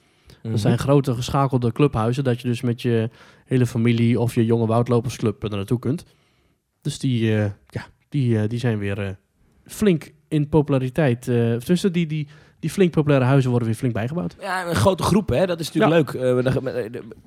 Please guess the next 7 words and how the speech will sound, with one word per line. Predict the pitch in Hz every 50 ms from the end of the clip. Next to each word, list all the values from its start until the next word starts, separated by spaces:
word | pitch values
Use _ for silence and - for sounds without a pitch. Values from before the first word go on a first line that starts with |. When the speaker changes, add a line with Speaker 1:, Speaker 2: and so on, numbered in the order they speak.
| 107 117
Speaker 1:
ja, | 127 127 120 120 107 113
vriendengroepen, | 110 - - 143 143 135 127 123 - - 123 120 123 - 117 110 110 107 104 104 - -
eh, | 101 101 98 98 98 101 -
carnavalsverenigingen, | - 127 120 117 110 117 110 - - 117 113 104 98 101 - 107 98 95 92 90 90
Speaker 2:
Ja. | - -
Speaker 1:
eh, | - 95 92 90 90 87 85 87 - _ - - - _ _ _ _
schoolkampen, | - 113 - 127 123 120 113 - - 117 107 107 104 - 113 107 101 98 98 98 92 101